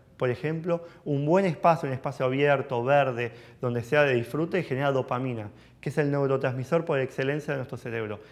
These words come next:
que va a ayudar en todo el momento creativo y a pasar un mejor momento y que aparezca mayor cantidad de ideas. Entonces, no estés encerrado siempre en el mismo lugar. Luz natural,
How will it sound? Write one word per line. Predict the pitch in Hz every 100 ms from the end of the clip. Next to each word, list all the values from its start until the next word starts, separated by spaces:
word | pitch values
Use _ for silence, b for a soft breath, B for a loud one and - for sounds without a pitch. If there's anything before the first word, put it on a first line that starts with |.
| B
que | - 139
va |
a | -
ayudar | - 147 160 190 - - -
en | 127
todo | 151
el | 151
momento | 139 147 147 123
creativo | 127 127 165 190 185 135
y | 123
a | -
pasar | 120 147
un | 147
mejor | 131 - 160
momento | 151 143 170
y | 160
que |
aparezca | 131 131 135
mayor | 131 123 - 139
cantidad | 139 127 123
de | 120
ideas. | 110 107 - - B B B
Entonces, | 160 131 135 123 117
no | 180
estés | - 190 151
encerrado | 131 135 123 139 135
siempre | 139 143 131
en | 127
el |
mismo | 127 131
lugar. | 120 117 110 - B B B -
Luz | 143 160
natural, | 151 123 123 143 135 120